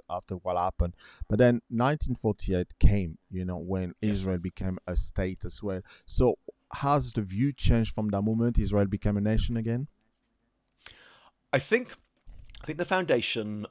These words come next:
Speaker 2: of Israel, State of Israel, in nineteen forty-eight, in terms of end time studies, was very much a game changer. Because up until that point,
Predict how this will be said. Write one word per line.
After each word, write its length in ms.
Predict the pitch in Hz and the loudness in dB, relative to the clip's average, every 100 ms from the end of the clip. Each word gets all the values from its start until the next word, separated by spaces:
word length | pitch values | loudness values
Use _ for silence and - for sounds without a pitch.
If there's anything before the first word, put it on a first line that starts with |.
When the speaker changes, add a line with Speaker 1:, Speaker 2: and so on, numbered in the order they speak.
| - | -6
Speaker 2:
of 640 | 101 95 95 92 82 - | -4 -2 -4 -4 -8 -10
Israel, 340 | 110 92 - 85 | -8 -8 -8 -8
State 200 | - - | -8 -8
of 80 | 98 | -8
Israel, 420 | 85 92 78 - | -8 -8 -8 -8
in 120 | 95 | -10
nineteen 280 | 95 92 95 | -10 -10 -12
forty-eight, 600 | - 87 - 85 78 - _ _ | -14 -14 -8 -8 -8 -16 _ _
in 120 | 107 | -12
terms 340 | 101 135 117 101 | -6 -4 -4 -6
of 100 | 101 | -8
end 240 | 113 113 107 | -8 -8 -6
time 260 | 113 98 | -8 -8
studies, 680 | 95 - 113 - 90 - - - _ _ _ _ _ _ - - - _ | -10 -6 -4 -4 -10 -18 -20 -20 _ _ _ _ _ _ -20 -20 -20 _
was 220 | 123 104 | -2 -2
very 260 | 90 160 180 | 4 4 4
much 220 | 135 123 | 0 -2
a 20 | |
game 300 | 123 117 107 | -2 -2 -4
changer. 500 | - 82 80 71 - _ _ _ _ - - | -6 -8 -12 -16 -18 _ _ _ _ -20 -16
Because 520 | - 120 143 127 127 - _ - | -10 -6 0 0 -2 -8 _ 0
up 160 | 151 | 0
until 240 | 220 202 170 | 0 -4 -4
that 200 | 147 - | -4 -6
point, 280 | - 92 | -8 -8